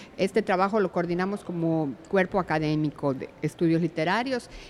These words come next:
y este trabajo contó también con una valiosísima aportación del doctor Lorgio Cobano,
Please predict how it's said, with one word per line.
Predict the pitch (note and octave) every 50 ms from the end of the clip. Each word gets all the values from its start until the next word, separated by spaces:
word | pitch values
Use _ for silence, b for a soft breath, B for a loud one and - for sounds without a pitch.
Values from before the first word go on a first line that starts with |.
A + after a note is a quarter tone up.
| B -
y | A#3+ A#3
este | C4 C4 - C#4+
trabajo | C4 C#4+ C4+ B3 A#3 A3+ A3 B3+ A#3
contó | - A3 G#3+ - A#3
también | A#3 A#3+ A#3 A3 G#3+ G#3 G3+ G3+ G#3 A3
con | - A3 G3 F#3+
una | G#3 G#3+ G#3+ G3+
valiosísima | G3 F3+ E3 E3+ D#3 D#3 - - G#3 G3 - G#3+ G#3 F#3+ E3
aportación | - - D#3 D3 - D3+ D3 - D#3+ D#3+ - F3 F3+ G3
del | G3 F3+ E3
doctor | D#3 C#3+ - - F#3+ G3
Lorgio | G3 E3+ E3+ F#3 F#3 - F#3+ F3
Cobano, | - - D3 D#3 E3+ E3 D#3 D#3 D#3+ A3 C#4